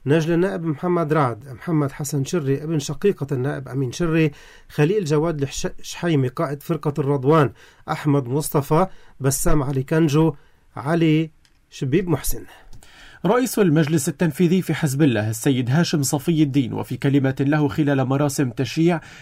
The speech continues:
Speaker 2: نجل النائب محمد رعد في بلدته جباع، شدد على أن معركة غزة هي من أشرف المعارك، مؤكداً أن الدماء التي تسكب في لبنان دفاعاً عن غزة وفلسطين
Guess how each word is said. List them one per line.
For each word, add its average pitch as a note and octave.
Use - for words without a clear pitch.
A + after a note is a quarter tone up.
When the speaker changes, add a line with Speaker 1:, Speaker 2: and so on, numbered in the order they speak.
Speaker 2:
نجل D#3+
النائب A2+
محمد A2
رعد A#2+
في C#3+
بلدته A2+
جباع، C3
شدد A2
على A2+
أن D3
معركة C#3+
غزة C#3
هي C#3+
من B2
أشرف -
المعارك، B2+
مؤكداً C#3
أن F3+
الدماء F3
التي C#3
تسكب D#3
في -
لبنان B2+
دفاعاً B2
عن D#3
غزة B2+
وفلسطين B2